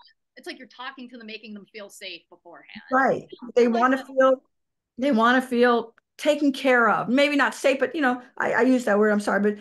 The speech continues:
Speaker 2: maybe they wanna feel taken care of. Like, you got their back. You're not gonna make a fool out of them. You're going to just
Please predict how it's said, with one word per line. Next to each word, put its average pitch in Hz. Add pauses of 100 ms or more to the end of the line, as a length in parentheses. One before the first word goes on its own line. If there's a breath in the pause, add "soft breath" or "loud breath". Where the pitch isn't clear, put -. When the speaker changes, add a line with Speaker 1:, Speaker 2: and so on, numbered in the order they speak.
(140)
Speaker 2:
maybe 294
they 285
wanna 302
feel 302
taken 254
care 170
of. - (560)
Like, 202
you 247
got 262
their 233
back. 208 (540)
You're 226
not 247
gonna 240
make 226
a 214
fool 359
out 202
of 190
them. 208
You're 214
going 214
to -
just 208